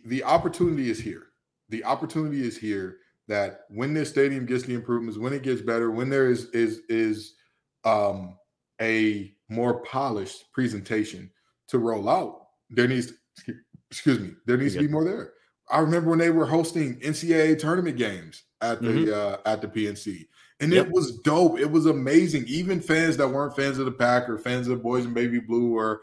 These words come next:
Speaker 1: or the boys in the dark blue or whatever, it was, it was still a great time to see so many folks who were just basketball fans be there.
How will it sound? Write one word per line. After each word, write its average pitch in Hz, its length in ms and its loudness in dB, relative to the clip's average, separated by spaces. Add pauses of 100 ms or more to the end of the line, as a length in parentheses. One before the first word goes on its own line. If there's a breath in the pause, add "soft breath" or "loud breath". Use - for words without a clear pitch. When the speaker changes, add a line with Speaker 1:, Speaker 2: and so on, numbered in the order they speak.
(200 loud breath)
Speaker 1:
or 107 120 -4
the 110 60 -6
boys 123 360 2
in 123 140 0
the 117 80 -2
dark 123 320 2
blue 113 140 2
or 107 80 2
whatever, 110 400 0 (300 loud breath)
it 156 180 2
was, 151 500 2 (160)
it 156 220 2
was 151 200 0
still 156 460 4
a 139 80 4
great 127 320 0
time 113 400 0 (240 soft breath)
to 117 80 -4
see 120 240 2
so 135 260 4
many 147 220 0
folks 127 300 0
who 120 80 -8
were 113 80 -4
just 135 260 -6
basketball 107 600 -2
fans 92 280 -16
be 92 160 -20
there. 85 220 -20